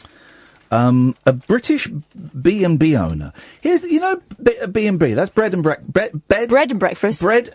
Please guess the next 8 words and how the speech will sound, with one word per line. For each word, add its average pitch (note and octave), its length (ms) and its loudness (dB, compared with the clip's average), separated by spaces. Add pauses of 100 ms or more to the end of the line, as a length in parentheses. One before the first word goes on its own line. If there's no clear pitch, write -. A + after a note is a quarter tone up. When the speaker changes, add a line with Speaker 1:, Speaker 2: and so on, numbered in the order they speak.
Speaker 1:
and F3 160 0
Bedford. - 420 -2
That's, - 280 -2 (200)
that's D3+ 260 0 (400)
Speaker 2:
Bread B3 260 2
and A#3 60 0
Speaker 1:
bed, A#3 260 2
Speaker 2:
Bedford. A#3+ 280 0